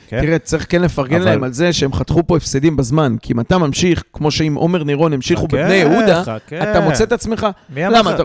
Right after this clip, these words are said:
Speaker 2: שבוע הבא עומר נירון לא פותח?
Speaker 1: אני לא יודע, אנחנו נשים אותו בספסל
Speaker 2: ש-,
Speaker 1: הרכב, הרכב
Speaker 2: אז,
Speaker 1: ספסל יציע,
Speaker 2: אז
Speaker 1: כן?
Speaker 2: אני אומר ככה, גביע, יום שלישי יש לך הפועל ירושלים, הוא יפתח, ואז אולי נגד הפועל חיפה תהיה, לא יודע, אבל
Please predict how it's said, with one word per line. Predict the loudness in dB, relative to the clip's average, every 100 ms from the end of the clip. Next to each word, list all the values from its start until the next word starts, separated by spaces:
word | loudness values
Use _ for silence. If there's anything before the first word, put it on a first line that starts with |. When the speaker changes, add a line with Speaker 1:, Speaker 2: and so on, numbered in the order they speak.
| -2
Speaker 2:
שבוע | 0 4 4
הבא | 6 4
עומר | 4 2
נירון | 4 2
לא | 2
פותח? | 2 2 2 0 -6 _ _ _ -18
Speaker 1:
אני | -10
לא | -6
יודע, | -4 -4
אנחנו | -4 -6 -8
נשים | -6 -4
אותו | -2 0
בספסל | 0 2 0 -2 -2
Speaker 2:
ש-, |
Speaker 1:
הרכב, | 0 0 0 2 2 2
הרכב | 0 0
Speaker 2:
אז, | 0
Speaker 1:
ספסל | 0 2 4
יציע, | 2 2 2 2
Speaker 2:
אז | 2
Speaker 1:
כן? | 0
Speaker 2:
אני | 2 2
אומר | 2 0
ככה, | -2 -4
גביע, | -4 -4 -2 0 0 -2 -4
יום | -2 -2
שלישי | 0 -2 2
יש | 0 0
לך | -2
הפועל | 0 2
ירושלים, | 2 0 0 0 0 -2
הוא | -4
יפתח, | -6 2 2 2 -2 -10 _ _ -20 -20 _ _ -16
ואז | -6 -2 0 0 -2 -4 -2
אולי | 0 0 2 0 -2
נגד | -4 -4 -4
הפועל | -2 -2 -2
חיפה | -2 -2 -2 -2 -4
תהיה, | 0 2 4 2 0 -2 -6 -10 -16 -20 -4
לא | 2
יודע, | 2 2
אבל | 0